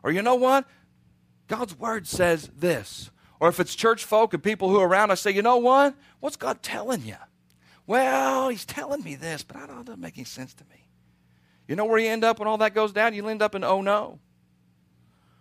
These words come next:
Oh no, the kids. Oh no, it's awful. Oh no, it's over." Don't go to "Oh no." Be led by the Spirit.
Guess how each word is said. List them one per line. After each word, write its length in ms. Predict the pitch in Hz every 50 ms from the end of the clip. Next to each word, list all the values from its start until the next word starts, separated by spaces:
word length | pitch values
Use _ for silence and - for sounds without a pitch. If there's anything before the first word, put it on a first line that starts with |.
| _ _ _
Oh 280 | - 90 120 180 180 180
no, 420 | 175 143 123 110 107 139 175 185
the 60 | 175 -
kids. 480 | _ - - - - 80 - - _ _ _ _ _ _ _ _ _ _ _ _ _ _ _ _ _ _ _
Oh 320 | - - 160 185 214 220 214
no, 440 | 208 196 185 143 - 82 - - 185
it's 140 | - - -
awful. 440 | - - - - - - - 190 _ _ -
Oh 240 | - 170 185 220 233
no, 400 | 226 185 175 214 220 214 220 214
it's 140 | 196 - -
over." 440 | 127 135 135 - - - 214 226 208 _ _ _ _ _ _ _ _ _ _ _ _ _ _ _ _ _ _ _ -
Don't 260 | 127 160 202 196 165
go 220 | 196 208 202 185
to 80 | 160 131
"Oh 180 | 135 156 160
no." 300 | 151 151 151 139 110 92 _ _ _ _ _ _ _ _ _ _ _ _ _ _ _ _ _ _ _ _ _ _ _ _ _ _ _ _ _ _ _ _ _ _ _ _
Be 120 | - 196 190
led 180 | 190 202 196
by 80 | 180 185
the 80 | 180 185
Spirit. 440 | - - - 269 233 147 - -